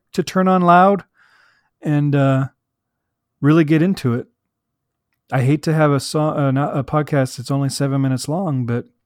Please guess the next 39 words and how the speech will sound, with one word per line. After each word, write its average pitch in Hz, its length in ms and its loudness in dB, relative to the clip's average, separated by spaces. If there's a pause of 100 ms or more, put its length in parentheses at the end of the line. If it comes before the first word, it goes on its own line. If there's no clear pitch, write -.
(840)
there's 170 140 2
not 190 160 6
a - 20 4
whole 147 140 4
lot 127 160 2
to - 60 -14
talk 120 180 -8
about 110 160 -10
on 104 80 -12
this 104 160 -14
one. 107 140 -14
Go 180 100 -2
listen 156 300 -2
to 143 180 -4
it. 139 120 -6 (340)
Like 156 160 -2
I 151 40 0
said, 135 200 -4
it's 127 140 -8
on 151 140 -2
State 143 220 -4
of 135 80 -2
Confusion. 120 560 -8
It's - 160 -10
the - 100 -18
final 151 360 -4
track, 117 380 -10 (520)
and, 127 280 -4
uh, 120 340 -6
it's - 200 -10
a 151 40 -8
solid 175 320 2
rocker. 175 440 0 (200)
What 147 160 -4
more 151 160 0
needs 143 240 -2
to 123 80 -8
be 113 80 -6
said? 107 320 -10